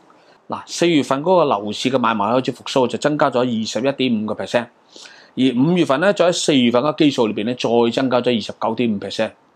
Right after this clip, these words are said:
啊。兩個月，如果你唔理嗰個 compound increase 咧，其實簡單加埋都已經係五十一個percent啦啊！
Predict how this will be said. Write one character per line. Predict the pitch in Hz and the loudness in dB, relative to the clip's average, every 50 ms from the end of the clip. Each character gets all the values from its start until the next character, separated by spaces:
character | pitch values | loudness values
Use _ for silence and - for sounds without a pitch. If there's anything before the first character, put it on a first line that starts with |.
| - | -10
啊。 | - 104 101 - _ _ - - - - - - - | -8 -8 -8 -8 _ _ -20 -20 -20 -20 -20 -12 -4
兩 | 117 117 127 139 151 | 2 4 4 4 4
個 | 147 147 | 2 2
月， | 131 123 120 | 2 2 0
如 | 113 110 104 110 | 0 -2 -2 0
果 | 135 156 | 0 2
你 | 160 135 107 | 2 0 -2
唔 | 98 | -4
理 | 107 120 123 | -6 -4 -4
嗰 | 131 135 | -2 -2
個 | 131 120 | -2 -2
compound | - - 151 143 135 135 139 | -2 -2 -2 0 0 2 2
increase | 143 143 135 131 - 104 101 - - | 2 2 2 0 -2 -6 -6 -2 -2
咧， | 147 139 131 - - - - _ - | -2 -2 -2 -4 -16 -20 -18 _ -4
其 | 117 | -4
實 | 107 104 - | -4 -4 -4
簡 | - 98 107 131 | -4 -4 -4 0
單 | 139 151 147 139 - | 0 0 0 0 0
加 | 143 143 143 | 0 -2 -2
埋 | 120 101 - 123 | -2 -6 -6 -2
都 | 135 131 | 0 0
已 | 117 107 107 | 0 0 -2
經 | 147 131 | -4 -4
係 | 117 104 92 95 98 | -4 -6 -6 -8 -12
五 | 104 110 117 | -10 -8 -4
十 | - 107 | -2 0
一 | 113 127 | 2 2
個 | 123 120 | 0 0
percent | - 120 104 - 120 120 113 | -2 -6 -4 0 0 0 0
啦 | 104 98 - _ - | 0 -6 -10 _ -10
啊！ | 107 104 107 | -8 -8 -10